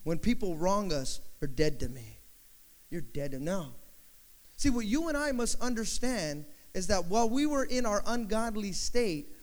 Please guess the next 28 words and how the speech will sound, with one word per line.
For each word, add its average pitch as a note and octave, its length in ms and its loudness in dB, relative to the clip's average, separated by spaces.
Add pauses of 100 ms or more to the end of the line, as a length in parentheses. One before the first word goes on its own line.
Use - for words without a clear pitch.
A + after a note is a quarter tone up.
(160)
we G#3+ 180 2
have G#3 180 0
felt A3+ 320 -2 (260)
dead E3+ 220 2
to D3 60 0
Christ. - 720 -6 (100)
Why? F3 260 0
'Cause C#3+ 220 -6
we F#3+ 100 -2
were D#3 200 -2 (320)
dead D#3 200 6
in D3 140 -2
sin. D3 400 -2 (1000)
We A3 120 2
were E3+ 180 0
dead E3 540 0
to D#3+ 80 0
the D#3 120 -2
law, C#3+ 440 -6 (640)
right? G3+ 200 2
We G#3+ 140 0
were G3 140 -2
dead. D3 640 -2 (640)
We A#3+ 100 0
were F#3 140 -2 (300)
dead, B3+ 520 0 (380)
dead, A3 460 -2 (340)
gone. C3+ 480 -10